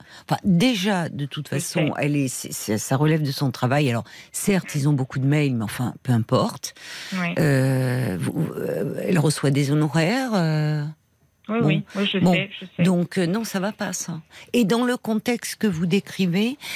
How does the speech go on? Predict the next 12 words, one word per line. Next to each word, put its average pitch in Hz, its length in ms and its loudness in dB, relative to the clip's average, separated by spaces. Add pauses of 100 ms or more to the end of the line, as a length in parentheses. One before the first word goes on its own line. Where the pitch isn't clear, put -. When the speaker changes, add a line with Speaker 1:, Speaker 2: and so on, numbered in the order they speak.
(160)
Speaker 1:
parce 220 140 -2
que, 262 100 2 (140)
en - 80 0
fait, - 460 -4 (260)
dans 220 220 0
ces - 200 -2
cas-là, 196 460 2
il 180 80 -2
s'agit 214 340 -2
pas 277 300 0
de, 165 880 2
hum, 175 60 -6